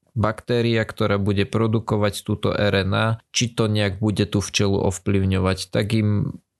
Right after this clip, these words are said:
tak tú baktériu upravili tak, aby tvorila tú R N A, ktorá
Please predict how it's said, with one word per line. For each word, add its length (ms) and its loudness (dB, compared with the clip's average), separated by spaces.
tak 240 0
tú 320 0
baktériu 720 0
upravili 560 0
tak, 480 -2
aby 320 0
tvorila 480 0
tú 240 -4
R 280 2
N 120 0
A, 80 0
ktorá 800 -2